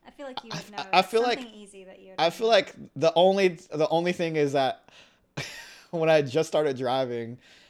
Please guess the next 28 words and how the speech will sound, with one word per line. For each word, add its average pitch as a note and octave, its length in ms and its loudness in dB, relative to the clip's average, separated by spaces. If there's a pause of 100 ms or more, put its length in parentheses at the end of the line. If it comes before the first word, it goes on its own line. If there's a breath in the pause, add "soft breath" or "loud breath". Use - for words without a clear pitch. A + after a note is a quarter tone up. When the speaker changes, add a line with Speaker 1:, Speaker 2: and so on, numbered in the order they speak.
(220 soft breath)
Speaker 2:
uh, A#2+ 580 -4
I B2+ 120 -4
g-, B2+ 180 -10
uh, B2+ 460 -2 (400)
it C#3 80 -4
was C3+ 180 -4
one D3 320 -4
day B2+ 680 0
where, B2 220 -4
like, A#2 180 -8
the A#2+ 80 -6
lights A2+ 280 -6
were D#3 120 -4
down D#3+ 400 -2 (100)
and B2 100 -8
I B2 40 -4
Speaker 1:
Mm-hmm. B2 80 -8
Speaker 2:
didn't B2+ 160 -4
do C3 100 -2
a A#2+ 60 -4
four-way B2 320 -4
stop B2+ 400 -6
and A2+ 100 -10
I, A#2 60 -8
like, A2+ 240 -8
cut - 180 -8
someone B2 240 -10
off, C3 300 -6